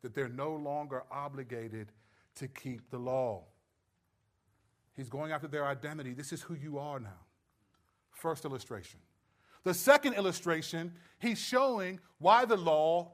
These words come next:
is good. The law is not the problem, sin is.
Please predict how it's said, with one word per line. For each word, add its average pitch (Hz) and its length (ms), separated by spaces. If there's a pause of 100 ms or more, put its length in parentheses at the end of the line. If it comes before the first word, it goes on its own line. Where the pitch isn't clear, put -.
is 190 460 (160)
good. 214 320 (600)
The 160 120
law 226 380
is 175 140
not 175 160
the 180 60
problem, 165 640 (500)
sin 240 340
is. 101 380